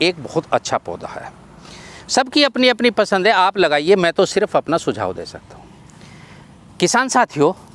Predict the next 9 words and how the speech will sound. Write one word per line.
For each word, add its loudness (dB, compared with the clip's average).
ये 2
था 0
हमारा 2
हस्त 0
बहार 0
दो 4
हज़ार 2
बीस -4
में 0